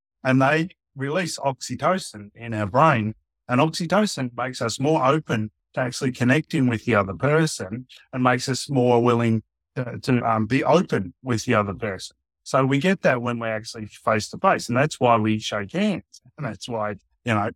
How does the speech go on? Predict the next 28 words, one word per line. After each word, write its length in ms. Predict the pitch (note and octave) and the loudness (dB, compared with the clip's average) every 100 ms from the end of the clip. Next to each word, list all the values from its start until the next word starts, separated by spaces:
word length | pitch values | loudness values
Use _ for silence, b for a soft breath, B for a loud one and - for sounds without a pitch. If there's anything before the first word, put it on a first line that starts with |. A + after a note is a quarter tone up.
| - | 2
politicians 840 | C#3 A#2+ A2 G#3 - B2+ G#2+ - | 4 4 2 0 0 -4 -4 -2
like 260 | A#2+ A2+ A2 | 2 2 2
to 80 | A2 | -4
actually 300 | G#2+ - A2 | -4 -6 -6
get 200 | A#2+ A#2 | 0 2
out 180 | A#2 G#2+ | 2 2
and 100 | - | -4
press 280 | A#2 - | -6 -6
the 100 | - | -12
skin 340 | A2 - F3+ A#2 | -12 -6 -4 -4
and 160 | F#2+ | -6
kiss 200 | F#2+ C3+ | -8 -10
babies 420 | - D3 D#3+ C3 G#2+ | 0 2 2 0 -2
and 80 | |
all 120 | A#2 A#2 | -4 -6
that, 80 | G#2+ _ _ - | -10 _ _ -6
because 240 | D3 D3+ | 2 2
they 120 | C#3 | 4
know 180 | C#3+ E3+ | 2 4
that 160 | C#3+ A2 | 2 2
person's 340 | F3+ D#3+ B2+ | 0 0 -4
more 140 | D3+ D3+ | -2 4
likely 380 | C#3+ D3 D3 | 4 4 0
to 80 | A2+ | 0
vote 360 | F#2+ B2 G3+ A3 | 0 2 2 -2
for 260 | - G2+ | -10 -10
them 140 | F2+ A2 | -10 -14
if 540 | - _ _ _ _ | -14 _ _ _ _